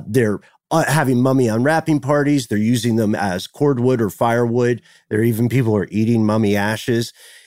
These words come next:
It's wild, but everybody in Europe is all about mummies, especially when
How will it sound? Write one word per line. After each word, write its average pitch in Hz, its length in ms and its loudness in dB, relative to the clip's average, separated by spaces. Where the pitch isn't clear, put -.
It's 165 220 2
wild, 120 540 0
but 117 220 0
everybody 123 500 0
in 110 80 -2
Europe 104 340 -2
is 98 220 -4
all 117 280 2
about 113 400 -2
mummies, 104 540 -2
especially 123 800 -2
when 101 440 -2